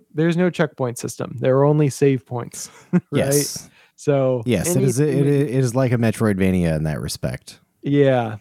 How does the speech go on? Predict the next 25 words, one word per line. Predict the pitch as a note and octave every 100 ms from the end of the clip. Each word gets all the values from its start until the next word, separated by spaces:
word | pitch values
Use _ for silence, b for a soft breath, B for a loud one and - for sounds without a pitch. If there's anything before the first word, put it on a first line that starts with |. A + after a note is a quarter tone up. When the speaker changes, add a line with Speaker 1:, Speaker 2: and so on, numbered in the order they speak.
| -
Speaker 1:
Anything | C#3+ D#3 E3 F3 E3
you | D#3
do | C#3 C#3
past | B2 C#3 C3
that | C3+ B2+
save | - C3+ B2
point | C3 B2+ -
is | D#3+ D3+
erased | D3 C3 - - -
as | - A#2
soon | B2+ -
as | B1+
you | C2+
die. | - - -
So, | - - G1+ C3 - _ _ -
Speaker 2:
Yes. | F#2 D#2+ D2+ C#2+ - - - - -
Speaker 1:
um, | - -
<clears throat> | D2+
Speaker 2:
And | E2+ D#2+
sometimes | - G2 G#2 B2 A#2 C3 D3+ D#3+ F3+ E3+ - - _
there's | G2+ F#2+
a | F#2
long | F2 F#2 G#2+ A#2+ B2+ B2+ B2+
time | - A#2 G2+ F2+ E2+
between | E2 - - G2+ F#2 F2+ G2+